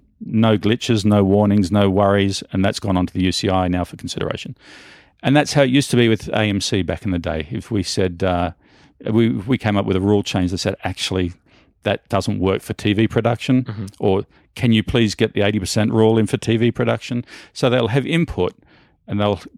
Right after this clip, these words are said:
Speaker 1: come with a different view. We look at it from a very sporting point of view
Speaker 2: Yeah.
Speaker 1: for our athletes, for how it functions. That we don't want to lose the essence of the sport. If they would come and say, "From now on, downhill will be three races every Sunday,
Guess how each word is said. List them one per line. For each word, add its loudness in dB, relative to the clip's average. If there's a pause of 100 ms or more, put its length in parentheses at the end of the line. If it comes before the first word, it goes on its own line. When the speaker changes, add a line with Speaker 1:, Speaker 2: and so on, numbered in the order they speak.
Speaker 1:
come 2 (100)
with 0 (280)
a 0
different -2
view. 0 (100)
We 4
look 0
at 2
it 0
from 0
a 2
very 0
sporting 0
point 0
of -2
view -2
Speaker 2:
Yeah. -2
Speaker 1:
for 4
our 0
athletes, 0
for -4 (260)
how -2
it -6
functions. 0
That -4 (220)
we -2
don't 0
want 2
to 0
lose 2
the -4
essence 0
of -8
the -10
sport. 0 (800)
If -6
they 0
would 0
come 0
and -2
say, -2
"From -2
now 4
on, 4
downhill 2
will 0
be -2
three 0
races 0
every 2
Sunday, 0